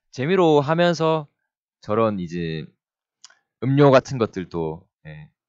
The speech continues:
공짜로 받아가고 얼마나 좋습니까?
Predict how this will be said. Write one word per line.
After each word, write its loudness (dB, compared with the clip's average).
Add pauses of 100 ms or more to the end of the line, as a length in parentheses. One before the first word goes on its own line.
(300)
공짜로 -4
받아가고 -6 (1040)
얼마나 -6
좋습니까? -20